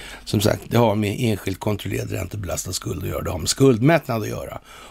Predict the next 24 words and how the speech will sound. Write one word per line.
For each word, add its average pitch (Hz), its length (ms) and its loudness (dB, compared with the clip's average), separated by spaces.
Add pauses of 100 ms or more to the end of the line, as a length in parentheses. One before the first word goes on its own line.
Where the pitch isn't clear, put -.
och - 320 0
så - 160 -2
vidare. - 500 -2 (1200)
Ja, 110 380 2
så 131 460 4 (180)
det 143 340 6
är 156 60 6
som 135 240 2
det - 440 -6
är. - 100 -8 (360)
Och... - 760 2
Eh, 135 280 8 (240)
som 143 240 4
sagt, 127 340 6
det 120 60 4
här 127 100 4
med 127 140 4
underrättelsetjänsterna 113 1040 2
kommer 117 260 -2
vi 110 160 -2
tillbaka - 520 0
till - 240 0
naturligtvis. - 680 0
Och 107 180 2